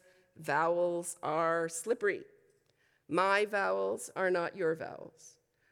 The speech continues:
Vowels change according to generations, according to region, according to class. Um, one of my great examples is Loretta Lynn's Coal Miner's Daughter. Um, going back to Tennessee,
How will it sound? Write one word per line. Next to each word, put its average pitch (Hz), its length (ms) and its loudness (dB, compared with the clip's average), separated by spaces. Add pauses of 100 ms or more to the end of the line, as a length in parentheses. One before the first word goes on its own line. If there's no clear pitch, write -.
(160)
Vowels 170 520 2
change 175 480 0
according 139 420 -4
to 117 140 -10
generations, 202 1000 0
according 135 360 -6
to - 140 -10
region, 180 840 0
according 120 420 -6
to - 100 -14
class. 214 880 -4 (420)
Um, 160 260 0
one 185 140 4
of 190 60 4
my 175 120 4
great 180 360 0
examples 170 800 -2
is 160 400 -2 (140)
Loretta 165 420 2
Lynn's 160 520 2 (120)
Coal 185 180 0
Miner's 170 380 -2
Daughter. 156 480 -2 (720)
Um, 160 240 0
going 165 240 0
back 165 260 0
to 120 240 -4
Tennessee, 226 720 -8